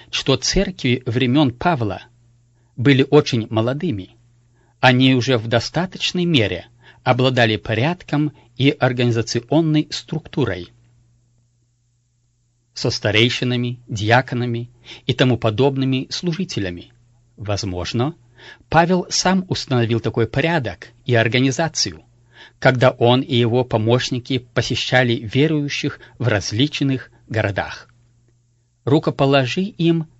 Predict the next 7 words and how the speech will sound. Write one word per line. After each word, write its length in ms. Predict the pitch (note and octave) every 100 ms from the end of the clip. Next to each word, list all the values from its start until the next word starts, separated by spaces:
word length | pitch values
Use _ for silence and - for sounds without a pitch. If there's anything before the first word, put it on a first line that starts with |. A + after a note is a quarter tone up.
| _ -
пресвитеров 880 | F3+ - - E3+ - A2+ G#2 - _ _ _
каждой 480 | D3 E3 - D#3
церкви». 600 | D#3 - A#2 - - F#2 - _ _ _ _ _ _ _
Они 260 | A2 A2+ A2+
помолились 580 | B2 A#2 A2 A2+ A2+ -
с 60 |
постом 560 | - G2+ - C3 C#3+